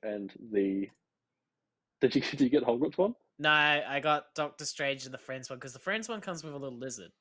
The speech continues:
Speaker 2: so I'm gonna have a little thing for my zoo for that.
Speaker 1: Oh, yeah.
Speaker 2: Yeah.
Speaker 1: Anyway, um, my, there was all that kind of stuff, and I think that's just kind of,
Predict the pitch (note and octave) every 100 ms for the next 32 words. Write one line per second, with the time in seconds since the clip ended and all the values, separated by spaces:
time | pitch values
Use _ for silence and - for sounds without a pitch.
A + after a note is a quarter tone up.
0 | - - A#2 B2 A#2 A2 G#2+ G#2 - G#2+
1 | G2 G2+ F#2+ F#2+ F2+ _ F2 F2 - D3+
2 | - F2+ - _ _ _ - _ _ _
3 | _ _ _ _ _ _ _ _ _ _
4 | - E3 A#2 E2+ _ _ - C#3+ C#3+ D3
5 | - _ _ _ - _ _ _ _ _
6 | _ _ _ _ _ - D#3 E3 E3 E3
7 | D#3+ - _ _ _ _ _ _ D3 D#3
8 | D#3+ F#3 F3 - D3 - B2 - A#2+ A#2+
9 | D#3+ - - D#3+ - - A#2+ A#2